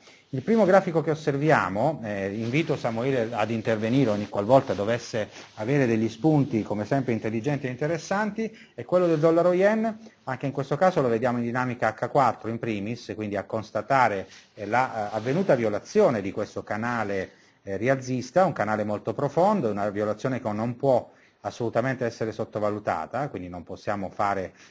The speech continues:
a meno di notarne l'importanza.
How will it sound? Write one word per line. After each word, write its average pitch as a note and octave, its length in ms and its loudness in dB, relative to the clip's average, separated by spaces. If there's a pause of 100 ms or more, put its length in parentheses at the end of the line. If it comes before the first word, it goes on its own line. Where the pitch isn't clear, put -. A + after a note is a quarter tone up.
(140)
a G2+ 80 -12
meno A#2 320 -2
di G#2+ 200 -2
notarne G#2 520 0
l'importanza. C#3+ 1080 -2